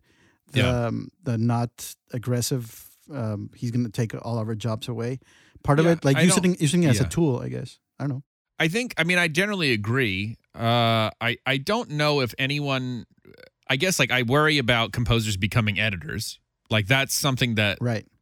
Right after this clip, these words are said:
Speaker 2: you know, like, that, that's already an annoying part of the job, that you have to do so much editing with, like,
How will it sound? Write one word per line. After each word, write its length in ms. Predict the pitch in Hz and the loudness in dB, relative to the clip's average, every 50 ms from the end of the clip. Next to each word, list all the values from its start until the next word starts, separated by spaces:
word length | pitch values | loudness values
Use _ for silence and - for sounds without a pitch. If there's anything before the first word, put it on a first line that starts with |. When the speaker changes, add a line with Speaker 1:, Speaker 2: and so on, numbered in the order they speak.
| _ _ _ - | _ _ _ -6
Speaker 2:
you 180 | 135 120 113 | -2 0 0
know, 140 | 104 101 98 | 0 0 0
like, 240 | 95 113 113 101 - | 0 0 -2 0 2
that, 260 | 143 139 139 139 - _ | 2 2 2 0 -2 _
that's 400 | - 101 104 110 120 139 131 - | -16 -16 -4 0 0 0 0 0
already 380 | - 135 131 127 131 131 123 120 | 0 2 4 4 4 4 4 4
an 80 | 113 | 2
annoying 320 | 107 104 107 104 107 110 104 | 2 2 2 2 2 2 2
part 200 | 95 113 113 110 | 2 2 2 2
of 60 | 107 | 2
the 60 | 101 98 | 0 -2
job, 360 | 87 107 101 101 113 120 117 | -2 -2 0 0 0 0 0
that 160 | 101 92 - | -2 -4 -2
you 120 | 101 95 | -2 -2
have 120 | 101 98 - | -2 -2 -4
to 80 | - | -8
do 160 | 87 - 98 95 | -8 -6 -6 -4
so 120 | - 107 | -4 -4
much 220 | 95 92 90 - | -4 -4 -4 -4
editing 360 | 92 107 101 101 98 98 92 95 | -6 -4 -4 -2 -2 -2 -4 -4
with, 200 | 92 90 - - | -6 -8 -8 -8
like, 380 | 85 80 80 80 80 - - | -10 -10 -10 -10 -12 -16 -18